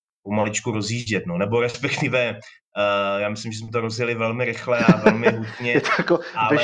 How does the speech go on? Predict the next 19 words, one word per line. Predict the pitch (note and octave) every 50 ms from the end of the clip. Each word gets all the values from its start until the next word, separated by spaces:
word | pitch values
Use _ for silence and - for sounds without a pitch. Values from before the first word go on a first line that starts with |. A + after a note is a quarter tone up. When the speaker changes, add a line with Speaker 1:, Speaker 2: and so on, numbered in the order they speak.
| B2
Speaker 2:
čtvrtý | - G#3 A3 A3 - A#3 G#3
knize | - F3 D3+ D3 D#3+ F3+
už | F3 D#3+ D#3+
by | D3+ - G#3+
to | A3 F#3+
mohlo | E3 D3+ D#3 E3 E3
být | E3 F3+ F3+ F3+
rozjetý | F3+ E3 D3+ D#3+ E3+ E3+ - D#3+ C3+
teda, | - D#3+ C3+ C3 C3
nezlob | C3 C#3 C#3 D#3+ E3 -
se | - F#3 E3+
na | D#3 C#3+
mě. | C3 C3+ C3+ B2+ - _ _ -
Speaker 1:
ale | B2 A#2+ A#2+ B2+ -
v | - - - G#3+
tom | D3+ C#3 G3+
Speaker 2:
<laughs> | G#3+ G#3+
Speaker 1:
přesně | - - C3 - - D3 C3+
tak, | B2 B2 A2 A2+ -